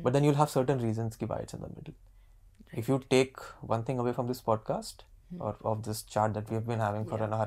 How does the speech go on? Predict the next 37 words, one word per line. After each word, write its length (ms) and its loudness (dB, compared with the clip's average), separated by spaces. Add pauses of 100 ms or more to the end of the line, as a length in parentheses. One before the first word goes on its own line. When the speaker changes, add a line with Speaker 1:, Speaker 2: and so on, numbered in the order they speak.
Speaker 1:
and 60 -2
a 100 2
half 320 -2 (600)
and 180 2
more 100 2 (140)
now, 40 0 (120)
Speaker 2:
And 180 -6
Speaker 1:
counting 400 0
Speaker 2:
more. 80 2
Speaker 1:
all 160 0
the 100 -2 (360)
breaks, 340 -4 (160)
Speaker 2:
Yeah. 240 -6 (1500)
Speaker 1:
is 120 4
that, 340 10
uh, 340 4 (800)
you 200 4
have 240 8
a 60 4
lot 280 6
of 180 0 (160)
things 220 -4
that 140 -2
a 40 -2
lot 180 0
of, 200 -4 (580)
in 140 -2
fact, 300 4
majority 500 0
of 100 2
the 80 -2
people 240 -6
in 80 -4
this 120 -10
world 180 -6
don't 200 -6
have. 160 -10